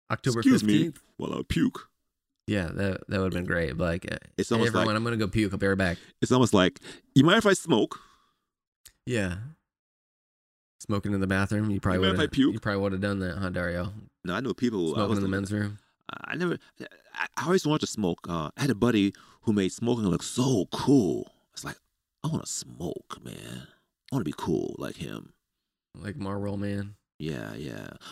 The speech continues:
Speaker 2: Marlboro gets your
Speaker 1: Camel?
Speaker 2: heart racing, you know? That's why the guy's in a horse. He's trying to, you know, work it off.
Speaker 1: <laughs> On the
Speaker 2: Bad
Speaker 1: horse.
Speaker 2: joke. Okay.
Speaker 1: <laughs> I reread, uh,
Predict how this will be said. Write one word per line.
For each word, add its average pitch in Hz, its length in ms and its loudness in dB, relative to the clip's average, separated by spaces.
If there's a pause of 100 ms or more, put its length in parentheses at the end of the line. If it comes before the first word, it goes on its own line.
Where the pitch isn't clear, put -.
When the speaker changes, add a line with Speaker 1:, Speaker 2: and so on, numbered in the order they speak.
Speaker 2:
Marlboro 95 420 4 (500)
gets - 220 0
your 98 80 0
Speaker 1:
Camel? 101 140 0
Speaker 2:
heart 110 120 -2 (140)
racing, 71 420 -6
you 82 140 -8
know? 170 360 -6 (1080)
That's 110 160 -8
why 127 80 -2
the 92 80 0
guy's 92 200 2
in 95 60 2
a 92 80 4
horse. 107 340 2
He's 80 140 -8
trying 107 160 2
to, 90 140 0 (1400)
you 104 80 -2
know, 50 300 -12
work 107 200 4
it 113 60 2
off. - 320 -6 (1200)
Speaker 1:
<laughs> - 20 -10 (400)
On - 120 -8
the - 120 -10
Speaker 2:
Bad - 120 -6
Speaker 1:
horse. - 120 -6
Speaker 2:
joke. - 300 -12 (460)
Okay. - 180 -6 (580)
Speaker 1:
<laughs> - 560 -18
I - 80 0
reread, 127 520 6
uh, 101 320 4